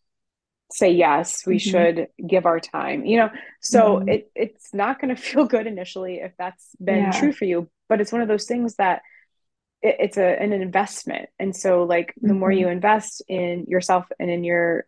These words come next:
Speaker 1: and in setting those boundaries, you're gonna get a return on it. And it, over
Speaker 2: Yeah.
Speaker 1: time, it's gonna feel better. It's gonna feel like you have that space. So I think, like, just paying attention to how that feels if you say no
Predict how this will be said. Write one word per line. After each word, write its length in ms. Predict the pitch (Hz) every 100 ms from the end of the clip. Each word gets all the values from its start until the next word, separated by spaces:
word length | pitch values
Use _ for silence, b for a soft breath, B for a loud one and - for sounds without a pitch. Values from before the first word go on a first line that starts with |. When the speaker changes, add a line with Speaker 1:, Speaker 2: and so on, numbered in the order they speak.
| _ -
Speaker 1:
and 160 | 185 180
in 400 | 175 175 160 -
setting 300 | 175 180 170
those 200 | 165 -
boundaries, 520 | 156 170 202 247 226
you're 100 | 214
gonna 160 | 202
get 140 | 180 165
a 60 |
return 400 | 160 160 - 64
on 180 | - -
it. 120 | - -
And 120 | 185
it, 100 | - _ -
over 260 | 196 180 170
Speaker 2:
Yeah. 120 | 214
Speaker 1:
time, 260 | 277 208
it's 160 | 175 -
gonna 220 | 165 170 -
feel 220 | 175 160
better. 300 | 160 - 117
It's 160 | 175 -
gonna 220 | 175 170 -
feel 340 | 175 170 170 B B B B _ _ _ -
like 140 | 202
you 100 | 202
have 160 | 196 185
that 160 | -
space. 340 | - 180 - -
So 100 | 233
I 140 | 233
think, 220 | 269 254
like, 180 | 254 214
just 180 | 214 -
paying 200 | 277 269
attention 320 | 254 226 220
to 60 | 208
how 120 | 196
that 160 | 185 180
feels 220 | 190 180
if 120 | 180
you 100 | 180
say 220 | - 175
no 440 | 165 160 202 247